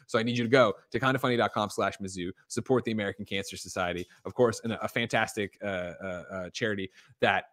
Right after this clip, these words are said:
does a whole bunch of different services, right? Obviously, they have, they, you know, they, they have a whole bunch of information. When I got sick with cancer, one of the first websites I went to was the American Cancer Society.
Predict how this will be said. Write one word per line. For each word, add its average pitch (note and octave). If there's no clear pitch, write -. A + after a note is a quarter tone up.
does A2+
a F#2+
whole C3+
bunch A2
of G2+
different F#2+
services, F#2+
right? F#2+
Obviously, G2
they G2
have, F2+
they, A#2+
you C#3+
know, G#2+
they, B2
they C3
have D3
a -
whole G3
bunch G#3+
of F#3
information. B2+
When B2+
I D3
got C#3
sick B2
with A#2
cancer, A2
one C3
of B2+
the B2
first A#2+
websites G#2+
I G2+
went G2
to F#2+
was F2+
the G2
American F#2
Cancer F2
Society. F2